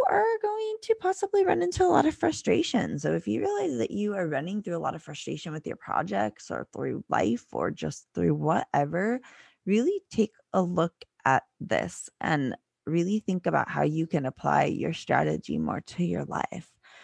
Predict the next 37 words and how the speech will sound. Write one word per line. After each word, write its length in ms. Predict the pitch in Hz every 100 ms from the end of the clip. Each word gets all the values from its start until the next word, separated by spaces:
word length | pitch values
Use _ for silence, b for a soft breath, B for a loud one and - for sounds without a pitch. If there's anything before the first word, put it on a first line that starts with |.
| B B _
So 300 | - 190 -
anyways, 380 | 190 156 95 -
this 180 | 196 208
is 80 |
gonna 160 | 220 254
be 80 | 247
the 80 | 226
most 400 | 190 180 226 -
prominent 440 | 170 156 151 147 -
emotional 640 | 156 151 151 185 180 196 -
indicator, 540 | 160 160 - 151 139
but 200 | 143 -
you 100 | 180
are 120 | - -
out 160 | 143 156
of 80 |
alignment 480 | 190 180 147 147 -
for 120 | -
your 120 | 139 -
energy 400 | 135 120 139 -
type. 320 | - 139 - - -
Generator, 640 | 165 156 175 180 185 190 -
you 180 | 165 160
are 60 |
gonna 120 | 180 180
be 120 | 185
frustrated. 880 | - - 135 - - - - - - B B B B -
Manifesting 680 | 175 175 226 247 233 240
generators, 680 | 226 226 226 220 220 226 208
you 140 | 202 196
are 120 | 196
going 300 | 185 185 180
to 140 | -
be 120 | 185
frustrated 680 | 196 - 165 - 175 170 196
and 160 | 202 190
angry. 600 | 175 247 262 127 - 196